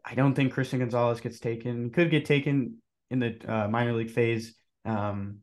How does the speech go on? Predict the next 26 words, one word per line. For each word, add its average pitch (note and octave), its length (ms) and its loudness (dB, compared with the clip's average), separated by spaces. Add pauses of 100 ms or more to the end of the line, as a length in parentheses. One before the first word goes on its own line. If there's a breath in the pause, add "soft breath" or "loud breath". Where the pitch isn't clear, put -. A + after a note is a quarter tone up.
but A#2 140 4
it, B2+ 280 2
it C#3 40 2
just C3+ 200 0
really C#3+ 140 2
depends A#2+ 320 -2
on A#2 180 -2
what A2+ 140 -4
the A2 80 -6
team's G#2+ 300 -4
seeing A2+ 260 -2
him. G#2 320 -6
The, - 160 -6
the - 120 -4
bat's A#2+ 300 4
not A2 160 0
really A2 220 0
there, G#2+ 240 -2
but - 180 -6 (480 soft breath)
great A#2+ 220 4
glove. A2 360 2
He C#3 120 2
can, A#2+ 500 0
I B2 80 -2
know B2+ 240 2
that A#2 200 2